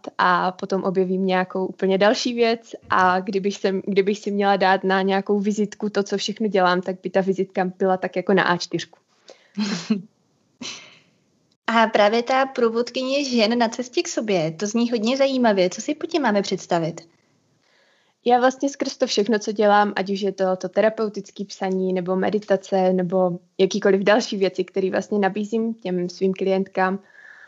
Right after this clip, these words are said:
Speaker 1: ehm, jsou o tom, aby se obrátili víc dovnitř sebe, mm, oproti tomu, ehm,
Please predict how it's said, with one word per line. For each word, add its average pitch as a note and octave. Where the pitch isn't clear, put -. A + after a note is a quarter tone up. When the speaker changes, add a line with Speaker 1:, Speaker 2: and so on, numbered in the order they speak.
Speaker 1:
ehm, G3+
jsou A#3+
o G#3+
tom, A#3
aby G#3+
se -
obrátili G#3+
víc G#3+
dovnitř G#3
sebe, G3+
mm, F#3+
oproti G3
tomu, F#3+
ehm, F3+